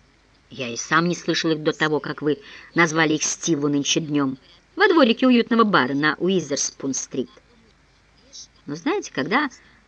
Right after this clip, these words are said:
мы проиграли запись вашего с ним разговора кое-кому из наших друзей в Вашингтоне, те едва из штанов не выскакивали. Вы можете в это поверить?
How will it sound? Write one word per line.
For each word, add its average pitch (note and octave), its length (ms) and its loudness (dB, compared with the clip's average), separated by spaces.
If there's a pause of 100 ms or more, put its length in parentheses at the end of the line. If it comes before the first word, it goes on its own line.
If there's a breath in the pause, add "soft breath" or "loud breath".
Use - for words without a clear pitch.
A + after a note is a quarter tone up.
мы G#3+ 160 4
проиграли F3+ 400 2
запись F3+ 480 -2
вашего D3 560 0
с - 160 -4
ним F3+ 160 -2
разговора C#3+ 580 -2 (680 soft breath)
кое-кому F#3+ 420 2
из D3+ 180 -6
наших E3 300 -2
друзей D3+ 320 0
в E3 60 0
Вашингтоне, A#3 680 -2 (300 soft breath)
те D4 200 2
едва B3 200 0
из C#4 100 2
штанов D4+ 400 -2
не G#4+ 80 -8
выскакивали. B3 840 -8 (680)
Вы C#3+ 80 -4
можете D#4 320 -2
в A4 40 0
это B3 120 0
поверить? D#3 460 -6